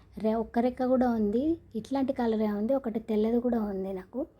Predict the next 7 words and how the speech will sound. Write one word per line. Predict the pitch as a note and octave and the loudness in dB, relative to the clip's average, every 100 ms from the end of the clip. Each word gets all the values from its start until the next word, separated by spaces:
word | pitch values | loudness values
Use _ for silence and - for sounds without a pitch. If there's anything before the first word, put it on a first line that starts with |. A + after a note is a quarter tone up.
| - - - | -20 -20 -14
అవి | G3 F#3+ | -8 -6
కూడా | G#3 G3+ G3+ | -4 -4 -6
చూపిస్తాను. | G3 F#3 A3 - G3+ F#3 G3 D#4 G#4+ - _ - _ - _ _ F3+ | -10 -8 -10 -8 -8 -6 -4 -4 -4 -10 _ -20 _ -20 _ _ -8
ఇదో | D#3+ F3+ | -8 -8
ఎంత | E3+ F3 F#3+ F#3 | -8 -6 -8 -10
బాగా | G#3 - A3+ | -12 -10 -8
అసలు, | F#3+ - F#3+ | -6 -6 -8